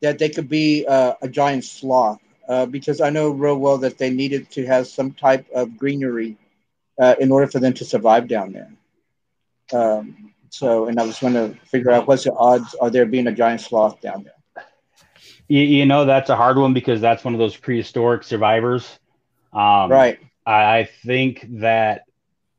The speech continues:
Speaker 2: uh, again, if there was a place where something like that could live, um, the Amazon jungle, even the, you know, the Brazilian side, wherever, I mean,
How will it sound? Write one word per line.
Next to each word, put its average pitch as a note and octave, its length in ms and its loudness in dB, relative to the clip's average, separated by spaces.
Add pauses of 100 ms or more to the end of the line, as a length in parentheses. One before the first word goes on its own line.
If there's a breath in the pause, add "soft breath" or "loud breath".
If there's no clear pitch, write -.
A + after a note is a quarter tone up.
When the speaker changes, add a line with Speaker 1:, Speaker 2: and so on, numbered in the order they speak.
(420)
Speaker 2:
uh, A#2+ 160 -6
again, A#2+ 440 0
if A#2 260 -4
there A#2+ 160 0
was B2+ 260 0
a C#3+ 80 0
place C3+ 300 0
where A#2 100 -4
something A#2+ 360 -4
like A2 260 -4
that A2 240 -2
could A#2 140 -4
live, A#2+ 380 2 (640)
um, G#2+ 600 0 (300)
the A#2+ 80 -8
Amazon A2+ 500 -2
jungle, A#2 360 2
even A2+ 200 -2
the, G#2+ 160 -8
you A2 100 -10
know, G#2+ 120 -6
the G2+ 80 -6
Brazilian A2+ 440 -4
side, A2 280 -2
wherever, G#2+ 500 -2
I G2+ 60 -4
mean, G2+ 440 -10